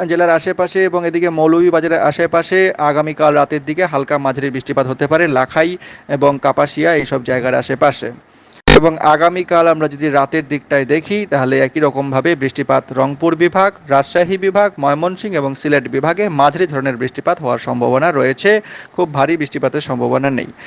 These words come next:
বৃষ্টিপাত আগামী কয়েকদিন থাকবে, তবে, আহ, খুব ভারী বৃষ্টিপাত কোনো জায়গায় হবে না। মাঝারি ধরনের ভারী বৃষ্টিপাত বিস-, বিস্তীর্ণ এলাকা জুড়ে হতে পারে, বিশেষ করে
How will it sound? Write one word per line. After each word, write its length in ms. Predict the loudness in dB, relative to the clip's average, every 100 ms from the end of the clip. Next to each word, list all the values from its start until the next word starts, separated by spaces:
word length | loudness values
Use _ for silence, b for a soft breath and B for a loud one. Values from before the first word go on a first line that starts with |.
| B B
বৃষ্টিপাত 420 | 2 4 4 4
আগামী 280 | 4 2 0
কয়েকদিন 440 | 2 2 0 -6
থাকবে, 420 | -2 -2 0 0
তবে, 360 | 0 0 0 -2 0
আহ, 140 | 0
খুব 300 | 2 0 2
ভারী 240 | 0 0
বৃষ্টিপাত 420 | 0 -2 -2 -2 -2
কোনো 200 | -2 -2
জায়গায় 240 | 2 2
হবে 220 | 2 0
না। 100 | 0
মাঝারি 380 | 2 0 2 0
ধরনের 300 | 0 -2 -2
ভারী 220 | -2 -2
বৃষ্টিপাত 400 | -2 -6 -2 -2 -2
বিস-, 260 | -8 -6
বিস্তীর্ণ 380 | -6 -4 -2 0
এলাকা 320 | 2 2 0
জুড়ে 200 | 0 0
হতে 300 | -2 0 0
পারে, 260 | 2 2 2
বিশেষ 280 | 0 -6 -4
করে 260 | -2 -2